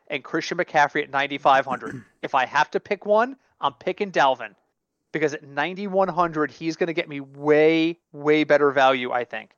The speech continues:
"Well, I don't have nine thousand." Then your next best choice is probably Alvin Kamara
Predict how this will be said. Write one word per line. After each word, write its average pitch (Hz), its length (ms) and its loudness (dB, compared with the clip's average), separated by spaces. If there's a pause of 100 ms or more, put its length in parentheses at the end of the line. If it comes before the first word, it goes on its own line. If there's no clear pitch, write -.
(520)
"Well, 233 140 4
I 233 80 6
don't 247 180 2
have 220 180 2
nine 226 300 -2
thousand." 233 640 4 (100)
Then 185 160 0
your 170 100 0
next - 280 -4
best - 180 4
choice 170 220 -2
is 151 40 -18
probably 165 360 4
Alvin 147 260 4
Kamara 135 400 2